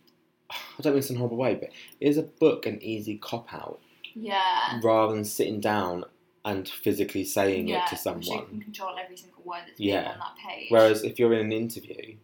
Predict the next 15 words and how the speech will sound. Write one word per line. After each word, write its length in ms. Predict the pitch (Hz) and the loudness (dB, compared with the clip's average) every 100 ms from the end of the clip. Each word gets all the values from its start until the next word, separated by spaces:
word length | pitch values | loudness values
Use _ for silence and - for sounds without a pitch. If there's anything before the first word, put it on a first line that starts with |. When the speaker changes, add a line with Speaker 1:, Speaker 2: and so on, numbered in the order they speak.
| _ _ - | _ _ -16
Speaker 2:
Yeah, 260 | 180 - | -12 -12
there's 160 | - - | -12 -12
only 120 | - 110 | -4 2
Speaker 1:
you 140 | 117 | 2
Speaker 2:
so 100 | - | 6
Speaker 1:
physically 420 | 123 120 113 113 | 6 6 4 4
Speaker 2:
much 60 | 104 | 4
Speaker 1:
have 160 | 101 - | 2 0
to 60 | |
say 300 | - 104 101 | 0 4 4
those 280 | 98 98 92 | 4 4 4
words 280 | 98 92 - | 2 0 0
out 200 | 87 85 | -4 -2
loud. 100 | 90 | -2
Speaker 2:
loud. 420 | 85 107 127 - | 0 -2 -4 -10